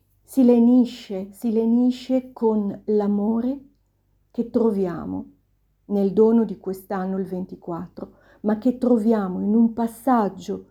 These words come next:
se riusciamo a fare un movimento di elevazione, che ciò a cui il tre ci invita, lo troviamo in quel passaggio che è totale della data,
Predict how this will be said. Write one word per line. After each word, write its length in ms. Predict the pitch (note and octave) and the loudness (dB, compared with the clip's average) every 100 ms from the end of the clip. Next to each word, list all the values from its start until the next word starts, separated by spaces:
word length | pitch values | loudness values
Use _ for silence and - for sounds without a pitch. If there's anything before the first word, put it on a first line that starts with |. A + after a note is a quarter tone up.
| _ _ | _ _
se 160 | - | -6
riusciamo 540 | G#3+ G#3+ G#3+ B3+ A#3+ A3 | -2 -2 -2 0 2 2
a 40 | |
fare 480 | G#3 - B3 G#3+ F#3+ - _ _ - | -2 -2 0 0 -2 -8 _ _ 0
un 120 | A#3+ | 4
movimento 680 | B3 A#3+ B3 C4 C#4 C4+ A3+ | 4 4 4 6 4 2 -2
di 160 | G#3 | 0
elevazione, 1080 | G#3+ G#3 F#3 G3+ - A3+ A#3 C4 C#4+ D4 - _ _ _ _ _ _ _ _ _ | 0 0 -4 -8 -8 -4 -2 0 0 -2 -8 _ _ _ _ _ _ _ _ _
che 200 | A#3 A3+ | -4 -2
ciò 180 | A#3 A3+ | 2 2
a 140 | G#3+ | 2
cui 300 | - G#3 G#3 | -2 -2 0
il 120 | F#3 | -4
tre 240 | G#3 G3+ G#3 | -4 -4 -4
ci 160 | - | -6
invita, 560 | G3 F#3+ G3+ G#3+ B3+ C4 - - - | -6 -4 -4 -4 -6 -12 -14 -18 0
lo 160 | A3+ | 0
troviamo 520 | A3+ A3+ G#3 C4 C4+ C4+ | 2 -2 2 4 6 4
in 80 | |
quel 260 | C4 G#3 G#3 | 2 0 0
passaggio 840 | G#3 G#3 - A3+ A#3 A3+ A#3+ C4+ - _ _ | -6 -8 -4 -2 0 -2 -2 -4 -4 _ _
che 220 | - A3 | -2 2
è 260 | G#3 F3+ F3+ _ _ - | 2 0 -4 _ _ -4
totale 500 | G3+ G3+ A3+ A3+ A3+ | -4 0 2 2 4
della 300 | A3+ A3 G3+ | 2 2 0
data, 440 | F#3 F3 F#3 | -2 -4 -8